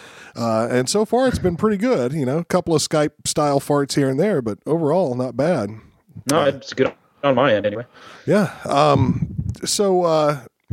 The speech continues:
Speaker 1: if you, uh, if you had to tell people, uh, you know, what the tone of your podcast is like in a few sentences, uh, how, how would you describe, you know, who, who's gonna
Speaker 2: Um,
Speaker 1: wanna listen to this show?
Speaker 2: Uh, well, my, I, <laughs> there's four of us,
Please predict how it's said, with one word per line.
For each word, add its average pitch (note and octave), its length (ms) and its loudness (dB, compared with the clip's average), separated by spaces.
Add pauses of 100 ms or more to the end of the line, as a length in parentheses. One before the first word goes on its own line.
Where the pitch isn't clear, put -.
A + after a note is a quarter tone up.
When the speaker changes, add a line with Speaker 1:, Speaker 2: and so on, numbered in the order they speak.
(380)
Speaker 1:
if E3 220 0
you, F#3 260 2
uh, D#3 300 2
if E3+ 160 0
you F#3 60 2
had G#3+ 200 0
to G3 80 -2
tell A3 240 0
people, D3 640 0
uh, C3+ 100 2
you C#3 140 -2
know, C3+ 120 2
what C3 220 0
the C3+ 80 0
tone F3 360 0
of G3+ 60 2
your B2 120 2
podcast A#2+ 680 -2
is - 180 -2
like A#2+ 300 -2
in A#2+ 60 -2
a A#2 80 0
few C3+ 240 0
sentences, C#3 680 0
uh, B2+ 320 2
how, D3+ 440 0
how F#3 200 -2
would F#3+ 140 0
you F#3 80 -2
describe, D#3 640 0
you C#3 120 -2
know, A#2+ 280 0 (640)
who, A3 200 0
who's A#3+ 200 0
gonna C4 140 0
Speaker 2:
Um, A3+ 40 0
Speaker 1:
wanna A3 160 0
listen F3+ 320 -2
to C3 80 -2
this D3+ 160 0
show? B2 280 -4 (1500)
Speaker 2:
Uh, C3+ 260 4 (380)
well, F3 160 2
my, D#3+ 260 2
I, D3+ 120 0 (140)
<laughs> - 480 -12
there's D3+ 160 2
four F3+ 220 4
of A2+ 80 0
us, B2+ 220 -2